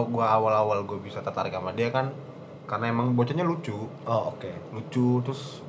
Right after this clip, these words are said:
Speaker 1: friendly juga,
Speaker 2: Ah,
Speaker 1: pe-,
Speaker 2: oke.
Speaker 1: orangnya perhatian juga, ya. Gua awalnya nggak tahu kalau dia tuh, uh, kasarnya punya keistimewaan itu. Awalnya gua
Speaker 2: Hmm.
Speaker 1: nggak tahu.
Speaker 2: Hmm.
Speaker 1: Cuman ketika gua udah kasar tiga,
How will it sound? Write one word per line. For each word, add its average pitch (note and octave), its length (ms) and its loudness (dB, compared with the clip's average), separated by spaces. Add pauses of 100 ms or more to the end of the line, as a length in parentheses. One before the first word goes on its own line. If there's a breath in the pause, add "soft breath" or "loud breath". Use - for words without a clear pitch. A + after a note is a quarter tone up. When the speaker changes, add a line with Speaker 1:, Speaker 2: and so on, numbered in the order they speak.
(200)
Speaker 1:
friendly A#2 280 0
juga, A#2 400 2
Speaker 2:
Ah, A2 240 4
Speaker 1:
pe-, G#2 160 -6
Speaker 2:
oke. - 100 -6
Speaker 1:
orangnya G#2+ 240 -2
perhatian A2 320 0
juga, G2 400 -4
ya. F2 160 -6 (720 loud breath)
Gua E3 320 6
awalnya E3 340 8
nggak D#3 100 4
tahu E3 160 12
kalau A#2+ 200 8
dia C3 140 4
tuh, F2 300 0
uh, G#2 220 -4
kasarnya A2+ 360 -2
punya A#2+ 200 -2
keistimewaan A2 540 0
itu. B2 140 0
Awalnya G#2 260 6
gua B2 100 4
Speaker 2:
Hmm. G#2+ 100 2
Speaker 1:
nggak G2 120 0
tahu. G2 220 2
Speaker 2:
Hmm. D#2 100 -10
Speaker 1:
Cuman A2 280 -2
ketika A#2+ 360 -6
gua G2 240 -6
udah F#2+ 280 -6 (180)
kasar C#3+ 260 -2
tiga, C3 260 -6